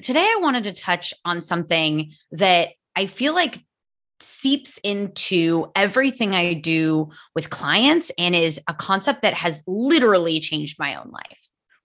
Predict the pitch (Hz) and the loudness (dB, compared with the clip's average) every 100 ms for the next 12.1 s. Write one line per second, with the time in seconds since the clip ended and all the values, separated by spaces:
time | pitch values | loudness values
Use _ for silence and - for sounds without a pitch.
0 | _ 190 185 190 170 147 120 156 - - | _ -4 2 2 2 -4 -6 -14 -12 -14
1 | - _ _ - - - - 208 214 208 | -14 _ _ -20 -20 -8 0 2 4 4
2 | 262 - 208 190 185 185 - 185 - 170 | 2 2 2 2 0 -2 -8 -8 -6 -6
3 | 175 156 - 170 156 156 151 _ _ - | -6 -8 -6 -2 0 -2 -6 _ _ -4
4 | 233 240 - 254 - 196 175 156 160 - | -2 -2 -2 -2 0 -2 0 0 0 -4
5 | 165 156 160 165 151 160 147 147 139 143 | -4 -4 -4 -6 -4 -6 -8 -6 -8 -8
6 | - - - - - _ - - - _ | -10 -14 -16 -20 -20 _ -20 -20 -20 _
7 | - 214 214 202 202 190 - _ _ _ | 0 4 6 6 4 0 -6 _ _ _
8 | 214 208 214 311 415 403 - 220 185 - | 0 2 2 0 2 0 0 -4 -2 -2
9 | 302 339 339 233 185 165 165 196 269 311 | 0 0 0 0 -2 -4 -4 -2 0 0
10 | 214 165 175 - 185 - 170 170 156 156 | 0 0 -2 -4 -12 -6 -2 -2 -2 -2
11 | 208 269 277 - 190 175 - - - 277 | 0 0 -2 -2 -2 -2 -6 -20 -4 -4